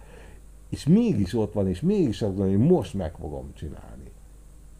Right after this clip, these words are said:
Pedig hát egyébként, ha egy józan pillanatában megkérdez, akkor le-, képletben bebizonyítja le, hogy ez lehetetlen, és abban a pillanatban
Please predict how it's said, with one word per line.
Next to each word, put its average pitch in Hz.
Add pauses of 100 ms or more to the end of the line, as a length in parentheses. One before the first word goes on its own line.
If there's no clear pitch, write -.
(800)
Pedig 92
hát 95
egyébként, 101
ha 90
egy 95
józan 92
pillanatában 85
megkérdez, 92
akkor 95
le-, 95
képletben 82
bebizonyítja 85
le, 92
hogy 90
ez 92
lehetetlen, 113
és 117
abban 101
a 87
pillanatban 113